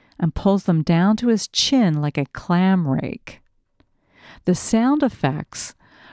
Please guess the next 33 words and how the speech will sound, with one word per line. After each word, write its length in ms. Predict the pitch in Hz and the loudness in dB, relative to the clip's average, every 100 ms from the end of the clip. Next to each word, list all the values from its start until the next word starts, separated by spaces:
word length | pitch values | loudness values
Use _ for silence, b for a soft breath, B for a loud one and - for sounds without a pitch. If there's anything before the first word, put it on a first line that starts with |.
| B | B
resemble 680 | 180 175 156 196 220 214 170 | 2 2 4 4 4 4 2
a 100 | 165 | 0
sheet 520 | - - - 208 - | -4 -4 -2 -2 0
being 280 | 175 156 143 | 0 0 -2
torn 460 | - - 165 170 180 | -4 0 2 2 2
in 160 | 180 | 0
half. 760 | 151 - 143 135 - - - _ _ _ _ _ _ _ B - | -2 -4 -4 -4 -8 -16 -20 _ _ _ _ _ _ _ B -4
Her 160 | 226 - | -2 0
action 380 | 214 - - 214 | -2 0 0 2
declares, 580 | 180 - 180 175 175 B B - | 0 2 2 2 0 B B -4
"How 220 | 269 311 - | -2 -2 0
dare 280 | 180 220 233 | 0 2 2
he 140 | 185 | 2
waste 340 | 160 143 - - | 2 0 -2 -6
time 380 | - 214 196 | 0 2 4
on 140 | 143 139 | 0 -2
something 420 | - 160 147 151 | -2 -2 0 0
as 120 | 147 | -2
pedestrian 720 | - 139 160 190 - 156 147 143 | -4 -2 0 0 -2 -2 0 0
as 160 | 127 | -2
dinner?" 540 | 127 165 202 156 - - _ _ B B B B | 0 2 2 0 -4 -14 _ _ B B B B
She 200 | - 208 | 0 2
wants 440 | 170 185 226 - | 2 2 0 -2
his 140 | 262 - | -4 -2
undivided 680 | 160 156 156 151 139 143 135 | 0 2 2 2 2 0 -2
attention. 760 | 160 - 247 254 - - - - _ _ _ B B B B B B | -4 0 2 2 0 -4 -6 -12 _ _ _ B B B B B B
Ruby 380 | 180 208 247 277 | 2 4 2 0
has 240 | 247 226 | 0 0
waited 360 | 170 170 160 143 | 2 2 2 -2
five 480 | - 170 160 165 156 | -2 0 2 0 0
years 440 | 156 185 247 - | 0 2 2 -2
for 140 | - 135 | -6 -4
him. 400 | - - 247 | -4 -4 -8